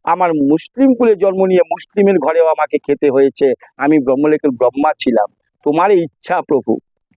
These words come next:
তোমার ইচ্ছায় জগৎকে নাচাচ্ছ। এই যে জগৎ নাচছে কিসের জন্য? তার ইচ্ছায় নড়ছে। তুমি ভেবো না আমার ইচ্ছায় আমি করছি, অসম্ভব। উনি করাচ্ছে বলেই তুমি করছো, উনি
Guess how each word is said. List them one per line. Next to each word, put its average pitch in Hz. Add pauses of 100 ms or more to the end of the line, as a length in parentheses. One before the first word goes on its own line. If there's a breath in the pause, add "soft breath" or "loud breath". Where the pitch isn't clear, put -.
(800)
তোমার 220
ইচ্ছায় 247
জগৎকে 254
নাচাচ্ছ। 240
এই 233
যে 240
জগৎ 233
নাচছে 233
কিসের 233
জন্য? 226
তার 220
ইচ্ছায় 240
নড়ছে। 220 (440)
তুমি 190
ভেবো 208
না 262 (300 soft breath)
আমার 208
ইচ্ছায় 233
আমি 226
করছি, 214
অসম্ভব। 202 (300 soft breath)
উনি 262
করাচ্ছে 285
বলেই 240
তুমি 220
করছো, - (1600)
উনি 226